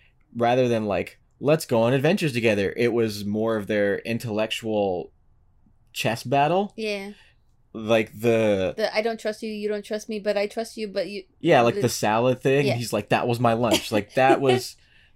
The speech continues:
Speaker 1: you know, less buddy cop, you know, buddy adventure thing, and more of, like, buddy brain off.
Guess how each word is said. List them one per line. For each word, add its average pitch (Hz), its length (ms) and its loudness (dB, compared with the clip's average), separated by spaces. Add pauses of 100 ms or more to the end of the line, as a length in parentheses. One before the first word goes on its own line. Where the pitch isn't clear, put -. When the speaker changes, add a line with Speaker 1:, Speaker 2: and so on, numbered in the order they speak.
(480)
Speaker 1:
you 131 140 0
know, 104 240 -2
less 151 400 2 (460)
buddy 135 240 6
cop, 131 420 0 (300)
you 120 100 -2
know, 95 140 0
buddy 123 420 2
adventure 120 480 2
thing, 131 320 2
and 113 120 0
more 117 260 4
of, 110 120 2
like, 101 320 -2 (800)
buddy 117 480 2
brain 104 320 -2
off. 82 480 -10